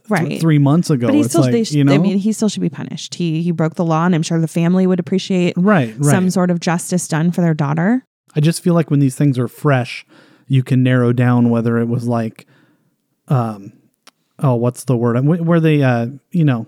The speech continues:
Speaker 2: he was, he's nuts. That's why he did it or whatever. So he
Speaker 1: Mm,
Speaker 2: goes in a
Speaker 1: possibly, yeah.
Speaker 2: psychiatric hold or whatever. Like, now we're not gonna know any of those details.
Speaker 1: Yeah,
Speaker 2: Oh,
Speaker 1: maybe.
Speaker 2: that's weird.
Speaker 1: I don't know. We'll see. We'll see what, what other details come out as the trial progresses.
Speaker 2: Do you know how old he is now?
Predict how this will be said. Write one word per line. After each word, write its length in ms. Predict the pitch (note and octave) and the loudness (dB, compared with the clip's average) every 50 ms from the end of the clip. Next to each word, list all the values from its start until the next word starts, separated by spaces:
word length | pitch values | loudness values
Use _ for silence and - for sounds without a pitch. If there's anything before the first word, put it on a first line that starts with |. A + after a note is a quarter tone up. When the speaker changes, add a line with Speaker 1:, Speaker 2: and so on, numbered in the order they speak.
| _ _ | _ _
Speaker 2:
he 140 | - D#3 C#3+ | 2 2 2
was, 180 | C3 - - | 2 -2 -6
he's 260 | - - D#3+ D3+ B2+ | -4 0 0 0 2
nuts. 440 | C3+ D3+ D3+ C#3 A#2+ - _ - - | 4 2 2 2 0 -4 _ -18 -14
That's 300 | - D#3 C#3 C3+ C3 - | -8 -2 -2 -2 -2 0
why 180 | C#3 C3+ B2 A#2+ | 0 0 0 0
he 100 | A#2+ A#2+ | 0 0
did 160 | A#2 B2+ A#2 | 0 0 -2
it 100 | A#2 A2+ | 0 -2
or 60 | A2+ | -2
whatever. 280 | A2 A2+ A2+ A#2+ A#2 A#2 | -4 -2 -2 -4 -4 -2
So 120 | - A#2 | 0 0
he 80 | G#2 - | 2 2
Speaker 1:
Mm, 40 | - | 2
Speaker 2:
goes 200 | B2+ B2 A#2+ A#2+ | 2 2 2 2
in 60 | - | 2
a 20 | G3+ | 2
Speaker 1:
possibly, 420 | G#3 G3 - F3 F3 - F3+ F#3 F#3+ F3+ | 0 0 -2 -4 -4 -2 -4 -4 -4 -4
yeah. 200 | F#3+ F3 F3 F#3 | -4 -4 -4 -2
Speaker 2:
psychiatric 640 | F3 D#3+ D3 C3 - D3+ C3 B2+ B2 - C3+ - | 0 0 0 0 0 0 0 0 -2 -4 -6 -6
hold 280 | - - C3 A#2+ A#2+ A2 | -2 -2 -2 -2 0 -2
or 80 | B2 A#2 | -2 -2
whatever. 360 | A#2 A#2+ A#2+ A#2+ A#2+ A#2+ A#2+ | 0 0 0 0 0 0 0
Like, 200 | A#2+ A#2+ A#2 - | -2 -2 0 0
now 400 | B2+ B2+ C#3 D#3 F3+ E3+ C3 A2+ | 2 2 2 2 2 2 0 0
we're 160 | A#2 A#2+ B2 | 0 0 2
not 160 | C3+ C#3 C3 | 2 2 0
gonna 180 | - C#3 B2+ A#2 | 0 0 2 2
know 300 | A#2 A#2 A#2+ A#2+ A#2+ B2 | 2 2 2 2 2 2
any 240 | B2 B2+ C3 C3 B2 | 2 2 2 2 2
of 80 | A#2 | 0
those 260 | A2+ A2+ A2+ A2 A2 | -2 -2 -4 -6 -8
details. 720 | A2 A#2 - C#3+ C#3 C3+ - - A#2 G2+ G2+ G2+ G2+ - _ _ _ _ _ _ _ _ _ _ _ _ _ | -12 -6 -4 -4 -4 -2 -4 -8 -8 -8 -10 -16 -18 -20 _ _ _ _ _ _ _ _ _ _ _ _ _
Speaker 1:
Yeah, 220 | - F#4 F#4+ E4 D4 | -8 -6 -6 -6 -6
Speaker 2:
Oh, 40 | - | -4
Speaker 1:
maybe. 140 | C4+ C4+ F3+ | 0 2 2
Speaker 2:
that's 180 | E3+ C#3+ - B3+ | 4 2 2 2
weird. 180 | C3 C#3 - C3 | 0 2 2 2
Speaker 1:
I 20 | |
don't 100 | C4+ C#4+ | 2 2
know. 120 | D#4+ E4+ | 0 0
We'll 140 | D4 B3 B3+ | 0 -2 -2
see. 320 | A#3+ - D#4+ F#4+ F#4+ D#4+ C4 - _ _ _ _ _ _ _ _ _ _ _ _ - | -2 -2 -2 -2 -2 -4 -6 -12 _ _ _ _ _ _ _ _ _ _ _ _ -4
We'll 100 | G3 F#3 | -4 -2
see 180 | - - G3+ | 0 0 0
what, 160 | F#3+ F3+ - | 0 0 -2
what 240 | - F3+ G3+ G3 - - | -2 -2 -2 -2 -2 -2
other 180 | - G3 G3 F#3+ | -2 0 0 0
details 380 | F3+ F#3+ G3+ E3+ F#3+ F#3+ F#3+ F3 | 0 -2 -2 0 0 -2 -2 -2
come 160 | - G#3 F#3+ | -2 -4 -4
out 200 | G3 B3+ C#4+ - - | -2 -4 -6 -6 -4
as 220 | - F3 F3 - | -4 -4 -4 -4
the 320 | - F3+ F3 F3 F3+ F3+ E3+ - _ _ _ | -4 -2 -2 0 0 -2 -4 -8 _ _ _
trial 280 | - - F3+ F3+ F#3 F3 | -10 -4 -2 -2 -2 -2
progresses. 680 | - - F3+ E3 E3+ E3+ G#3+ - - F#3+ E3+ E3 E3+ | -4 -6 -6 -4 -6 -6 -6 -8 -10 -10 -8 -8 -2
Speaker 2:
Do 80 | C3 C#3 | 0 2
you 60 | D3 | 2
know 80 | D#3 D#3+ | 4 2
how 100 | D#3+ E3+ | 2 2
old 220 | E3 D3 C#3 C#3+ C#3+ | 2 2 0 0 0
he 100 | E3+ E3+ | 0 0
is 160 | F3 F3 - | 0 0 0
now? 240 | F#3 F#3+ G3 G#3+ | 0 0 0 0